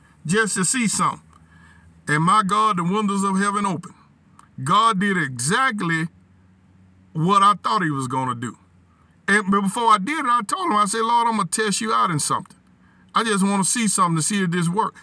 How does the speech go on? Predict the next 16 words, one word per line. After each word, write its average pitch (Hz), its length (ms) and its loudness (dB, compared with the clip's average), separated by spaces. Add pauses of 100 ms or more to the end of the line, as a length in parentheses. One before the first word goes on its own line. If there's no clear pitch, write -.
(200)
It 165 120 0
might 180 220 4
not 220 200 4
work. 480 340 -2 (840)
I 233 140 2
wanted 240 240 -4
to 214 80 -2
see 247 200 -2
did 247 180 -4
it 302 100 -6
work. 392 240 -4 (1700)
Luke 214 380 0
six 240 320 -2
and 214 160 -2
thirty-eight, 226 640 -2
"Give, 220 720 -2